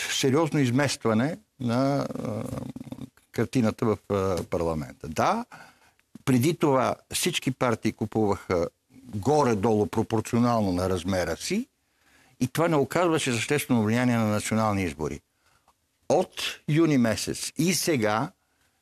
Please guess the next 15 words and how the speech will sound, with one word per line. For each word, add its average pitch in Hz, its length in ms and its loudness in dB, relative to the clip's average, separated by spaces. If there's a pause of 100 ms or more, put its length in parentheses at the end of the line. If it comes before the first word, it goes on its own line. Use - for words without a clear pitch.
(500)
купения 175 480 0
вот, 127 360 0
пазара 127 380 2
на 160 100 0
купените 127 460 -2
гласове 101 600 -2 (320)
изцяло 131 600 0
почти 143 420 -4
се - 160 -8
концентрира 117 800 -2
в, 127 240 -2 (240)
е, - 40 -8 (1080)
Д 110 220 0
П 117 140 -2
С 151 380 -2